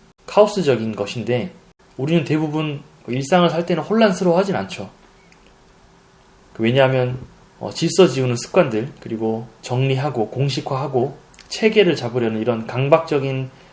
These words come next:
그 인간 특유의 습관들 덕분입니다. 그래서 우리는 코스모스를, 어, 만들어서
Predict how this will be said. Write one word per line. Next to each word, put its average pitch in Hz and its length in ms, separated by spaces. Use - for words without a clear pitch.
그 110 160
인간 139 400
특유의 185 320
습관들 143 480
덕분입니다. 101 720
그래서 135 440
우리는 123 360
코스모스를, 151 920
어, - 180
만들어서 135 640